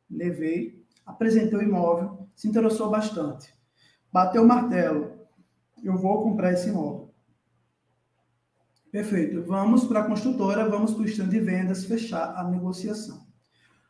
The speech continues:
A negociação durou mais ou menos uns dez ou quinze dias. É, entre vai proposta, volta proposta, é, manda rodar o contrato, aí o cliente fala, "Jalfran, não." Esse, "Opa, não?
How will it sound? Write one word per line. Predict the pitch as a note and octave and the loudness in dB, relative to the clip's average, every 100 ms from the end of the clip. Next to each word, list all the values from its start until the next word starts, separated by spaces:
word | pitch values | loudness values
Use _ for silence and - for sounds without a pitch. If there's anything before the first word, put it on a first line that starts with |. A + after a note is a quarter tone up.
| _ | _
A | |
negociação | A3+ D4 D#4 C#4+ D4+ C4+ | 6 6 8 8 8 8
durou | A#3 A#3+ | 8 6
mais | B3 A#3+ | 8 6
ou | A3+ | 6
menos | G#3+ A#3 A#3 A3 G3 | 6 6 6 6 4
uns | A3+ A3+ A3+ A3+ - | 8 8 8 6 0
dez | - G3+ A3 A#3 - | -2 4 6 6 4
ou | G#3 | 2
quinze | A3 G#3+ A#3 | 2 4 2
dias. | - - - - - _ _ _ _ G3 | 0 -4 -10 -16 -20 _ _ _ _ -2
É, | G3 G3+ A3+ | 2 4 8
entre | B3+ B3+ - A#3+ A#3 A3 G#3 F#3+ F3+ | 10 8 8 8 8 6 4 2 -2
vai | F3 A#3+ B3 | 4 6 6
proposta, | A#3 A#3+ C4 B3 A#3 | 4 4 6 6 4
volta | G#3 A#3 | 2 0
proposta, | G3 G#3+ A3+ B3 A#3+ - B3+ - - - _ _ _ _ _ _ _ _ - - | 0 -2 4 6 6 4 2 0 -4 -16 _ _ _ _ _ _ _ _ -20 4
é, | B3+ | 10
manda | A#3 C#4+ C4 | 12 12 10
rodar | B3+ B3 C4 | 8 8 6
o | |
contrato, | C4 B3 B3+ B3+ B3 C#4+ - - - | 4 2 4 4 4 0 -2 -8 0
aí | A#3 | 4
o | B3+ | 6
cliente | D4 C4+ C4+ | 8 8 8
fala, | - B3+ A#3+ A#3+ | 4 6 6 8
"Jalfran, | A#3+ B3+ C4+ E4 C#4 G3 - - | 8 6 6 6 6 4 -4 0
não." | F#3+ B3+ D#4 B3+ F#3+ - - - _ _ _ | 6 8 10 8 6 0 -8 -18 _ _ _
Esse, | F3+ - - | -10 -8 4
"Opa, | D4+ - G#3+ | 4 6 2
não? | G3+ A#3+ B4 C#5+ - | 2 4 4 2 0